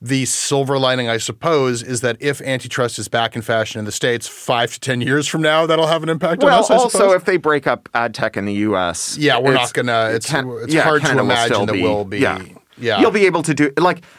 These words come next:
Speaker 2: Google and Facebook have a lot of influence in Canada, don't get me wrong, but they're not gonna be able, I think, to get a regulation passed that says Canada Land must do business with Google and Facebook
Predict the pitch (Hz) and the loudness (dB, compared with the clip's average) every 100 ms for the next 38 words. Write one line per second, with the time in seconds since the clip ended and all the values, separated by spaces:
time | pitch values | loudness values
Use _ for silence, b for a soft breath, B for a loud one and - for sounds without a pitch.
0 | B B 226 220 147 135 180 - 113 110 | B B 2 2 0 0 -2 0 -2 -2
1 | - 127 123 131 123 120 127 120 110 110 | -2 0 2 2 2 0 -2 -2 -2 -4
2 | 110 156 120 107 139 139 113 113 160 170 | -4 -2 0 0 -2 -2 -2 0 0 0
3 | 110 104 - B B 151 - 127 175 208 | 0 -4 -10 B B -4 -4 -2 0 2
4 | 190 170 143 120 120 113 113 117 113 101 | 0 -2 -4 -4 -4 -4 -2 0 0 0
5 | 98 107 101 101 101 98 95 92 92 - | -2 -4 -2 -2 0 0 -2 -2 -4 -4
6 | 95 101 87 - 90 95 - - 107 101 | -6 -4 -4 -6 -6 -6 -4 -4 -4 -2
7 | 95 95 92 - - 98 107 110 - 110 | -2 -4 -6 -12 -12 -4 -2 -2 -2 -2
8 | 101 98 95 - 90 101 95 90 85 - | -2 -4 -6 -6 -6 -4 -4 -4 -6 -6
9 | 90 - 87 | -6 -6 -8